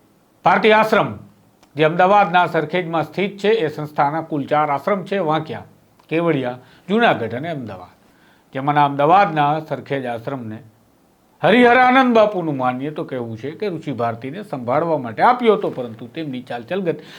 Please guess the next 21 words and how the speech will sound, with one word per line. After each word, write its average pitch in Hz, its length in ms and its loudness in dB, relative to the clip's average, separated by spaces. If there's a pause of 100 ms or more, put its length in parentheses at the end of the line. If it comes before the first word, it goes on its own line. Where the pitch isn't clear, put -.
(100)
તેમને 208 200 4 (100)
યોગ્ય 269 280 8
ન 294 200 6
લાગી 269 260 6
અને 226 100 4
તેના 156 340 0
કારણે 131 280 -6
તેઓએ 120 340 -10
આ 123 160 -8
પગલું 110 300 -10
ભર્યું 156 320 -6
છે 226 160 -6
અને 120 180 -8 (400)
ફરીથી 160 360 -4
આશ્રમને 117 440 -12
પોતાના 117 440 -16
સંચાલન 113 540 -14
હેઠળ 147 280 -18
લઈ 147 140 -12
લીધો 101 280 -18
છે. - 80 -20